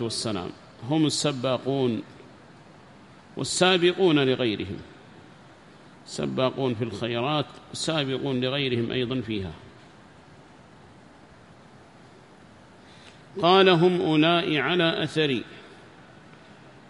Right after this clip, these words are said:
لماذا أتى بأولئك ولم يقل أولئك؟ هم أولئك، نعم، إشارة إلى القرب،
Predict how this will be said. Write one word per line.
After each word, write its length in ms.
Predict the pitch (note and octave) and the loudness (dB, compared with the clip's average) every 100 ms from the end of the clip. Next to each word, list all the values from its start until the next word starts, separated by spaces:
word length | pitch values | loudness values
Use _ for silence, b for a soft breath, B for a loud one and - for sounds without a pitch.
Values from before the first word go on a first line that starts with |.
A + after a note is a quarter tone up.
| - | -8
لماذا 560 | - C#3+ E3+ F#3 E3+ E3+ | 0 2 4 4 2 2
أتى 220 | D#3 D#3 | -2 -2
بأولئك 680 | D3+ D3 C#3 C#3+ D#3+ - D3+ | 0 0 0 2 2 0 0
ولم 240 | C#3+ D3+ C#3+ | 0 0 0
يقل 280 | C#3+ D#3 | 0 0
أولئك؟ 680 | - C#3 C#3+ D3 D3 B2 B2+ G2 - - - - - - - | 0 0 2 0 -2 -2 -4 -6 -14 -20 -20 -20 -20 -20 -8
هم 160 | C3+ C#3 | -6 -2
أولئك، 460 | C3+ C#3 C3+ C#3 C3+ - - - - - - - - - - - - | 0 2 2 0 -6 -12 -20 -20 -20 -20 -20 -20 -20 -20 -20 -10 -4
نعم، 400 | B2+ A#2+ C3+ B2+ | -2 0 0 0
إشارة 420 | - C3 C3+ B2+ | 0 0 0 0
إلى 160 | B2 | 0
القرب، 380 | A2+ A#2+ B2 A#2+ | 0 -2 -4 -6